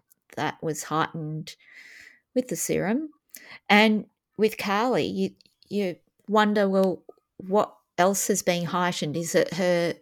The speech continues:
belief in her cause and her, her drive almost? Because, yes, she wants to help the, the displaced and make sure that everyone has housing and access to medicines,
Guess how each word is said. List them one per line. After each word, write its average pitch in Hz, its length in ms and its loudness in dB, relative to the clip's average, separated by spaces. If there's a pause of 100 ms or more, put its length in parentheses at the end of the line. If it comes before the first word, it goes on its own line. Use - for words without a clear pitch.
(240)
belief 180 500 2
in 170 80 -2
her 170 160 -2
cause 180 640 4
and 165 320 -4 (840)
her, 170 360 2 (120)
her 180 120 2
drive 175 720 2
almost? 156 520 -4 (120)
Because, 190 380 -2
yes, - 540 0 (240)
she 202 520 -2
wants 190 280 -2
to 175 140 -2
help 190 360 0 (560)
the, 175 160 2 (240)
the 175 100 6
displaced 180 880 0
and 160 200 -2
make 175 180 0
sure 170 240 0
that - 160 2
everyone 170 320 2
has 156 300 -6
housing 170 920 -2
and 165 180 -6
access - 400 -6
to - 100 -6
medicines, 170 800 -2